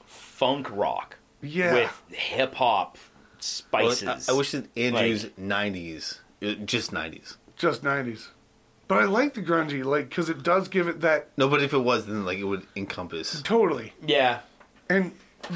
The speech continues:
Speaker 2: but, yeah, there is some influence. I feel like this might be the first one that I, I can't
Speaker 1: You,
Speaker 2: fit
Speaker 1: you
Speaker 2: into
Speaker 1: might
Speaker 2: those
Speaker 1: not be able to
Speaker 2: parameters.
Speaker 1: stretch that hard.
Speaker 2: I don't
Speaker 1: Yeah.
Speaker 2: think we can stretch that hard. But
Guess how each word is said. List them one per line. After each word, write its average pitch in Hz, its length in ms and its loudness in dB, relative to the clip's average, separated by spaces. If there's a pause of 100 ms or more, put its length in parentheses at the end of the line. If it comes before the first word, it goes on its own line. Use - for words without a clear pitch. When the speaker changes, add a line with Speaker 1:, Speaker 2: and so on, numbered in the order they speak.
(340)
Speaker 2:
but, 214 420 2
yeah, 240 160 4
there 180 220 4
is 214 100 0
some 202 180 0
influence. 208 640 0 (680)
I 160 80 0
feel 240 200 4
like 156 320 2
this 196 320 4
might 180 260 2
be 180 80 2
the 165 140 2
first 170 340 0
one 165 220 2
that 151 200 0 (220)
I, 160 480 2
I 151 220 2
can't 151 720 -4 (460)
Speaker 1:
You, 151 120 -6
Speaker 2:
fit 170 300 4
Speaker 1:
you 165 120 4
Speaker 2:
into 139 180 0
Speaker 1:
might 143 140 6
Speaker 2:
those 160 80 4
Speaker 1:
not 131 140 2
be 131 100 2
able 143 80 4
to 143 80 6
Speaker 2:
parameters. 147 120 4
Speaker 1:
stretch 123 360 2
that 98 200 2
hard. 85 300 -2 (120)
Speaker 2:
I - 80 2
don't 147 280 2
Speaker 1:
Yeah. 202 140 4
Speaker 2:
think 170 180 2
we 165 80 0
can 156 140 -4
stretch 147 340 -2
that 135 180 0
hard. 117 260 -4 (640)
But 147 460 0